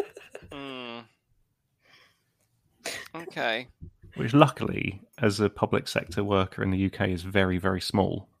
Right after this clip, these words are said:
Speaker 1: <laughs>
Speaker 2: So
Speaker 1: Well, I am a locum. That does, that
Speaker 2: Oh,
Speaker 1: does
Speaker 2: okay. Oh,
Speaker 1: skew
Speaker 2: well,
Speaker 1: in my
Speaker 2: then we're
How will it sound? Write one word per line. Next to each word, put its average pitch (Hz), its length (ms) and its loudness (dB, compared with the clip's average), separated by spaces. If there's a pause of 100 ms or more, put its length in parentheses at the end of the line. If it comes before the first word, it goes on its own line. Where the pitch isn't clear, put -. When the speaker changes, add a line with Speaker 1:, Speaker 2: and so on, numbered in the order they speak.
(380)
Speaker 1:
<laughs> 226 80 10 (800)
Speaker 2:
So 190 320 10 (1200)
Speaker 1:
Well, 156 100 8
I 170 100 12
am 170 160 10
a 147 40 4
locum. 147 540 2
That 127 240 -8
does, 135 320 -6
that 123 100 4
Speaker 2:
Oh, 107 240 12
Speaker 1:
does 90 100 4
Speaker 2:
okay. - 260 -8
Oh, 95 240 4
Speaker 1:
skew - 100 4
Speaker 2:
well, 143 100 6
Speaker 1:
in 147 80 2
my 139 180 4
Speaker 2:
then - 120 -2
we're 127 60 2